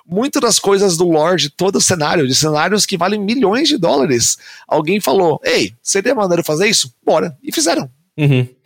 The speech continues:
Speaker 2: É, e ainda tem uma outra questão. Você pode sempre jogar a bola pra frente, se às vezes num primeiro momento não faz sentido,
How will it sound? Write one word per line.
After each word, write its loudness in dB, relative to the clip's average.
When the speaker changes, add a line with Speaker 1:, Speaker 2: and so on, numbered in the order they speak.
Speaker 2:
É, 2
e 0
ainda 2
tem 0
uma 2
outra 2
questão. -2
Você -4
pode -2
sempre -2
jogar 2
a 4
bola 2
pra -2
frente, -4
se -4
às 2
vezes 0
num 0
primeiro 0
momento 2
não 2
faz 0
sentido, -2